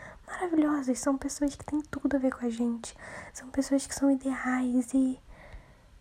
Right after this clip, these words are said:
e quando, e por pessoas que realmente demonstram que não se interessam,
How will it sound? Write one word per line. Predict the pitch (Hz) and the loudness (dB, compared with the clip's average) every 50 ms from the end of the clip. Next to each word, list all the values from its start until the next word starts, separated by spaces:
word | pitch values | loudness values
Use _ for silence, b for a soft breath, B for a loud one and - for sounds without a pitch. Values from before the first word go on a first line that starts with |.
| - - | -12 0
e | - 262 | 2 2
quando, | 254 - - - - 262 269 277 277 277 285 285 - - - - - - - | 2 2 -8 -2 -2 -2 -2 -2 -4 -4 -6 -8 -8 -14 -18 -20 -20 -14 -12
e | 277 | -12
por | - - - - 320 - - | -12 -10 0 0 0 0 0
pessoas | - - 330 - - 330 330 330 320 - | -8 -8 -8 -8 -4 -4 -4 -2 -4 -6
que | - - 330 | -4 -4 -4
realmente | - - - - 320 330 330 320 311 320 - - 320 311 | -4 0 0 0 0 0 -2 -2 -2 -2 -4 -4 -2 0
demonstram | 285 302 339 370 359 339 330 339 339 370 403 403 - - - 294 285 277 269 | 2 2 2 2 2 4 4 4 6 4 4 2 0 -6 -2 0 2 2 2
que | - - 269 | 2 2 2
não | 262 262 269 269 | 4 4 2 0
se | 269 - - 269 | -2 0 0 0
interessam, | 262 254 254 247 233 233 226 226 - - - | 0 2 0 -2 -2 -2 -4 -4 -6 -8 -8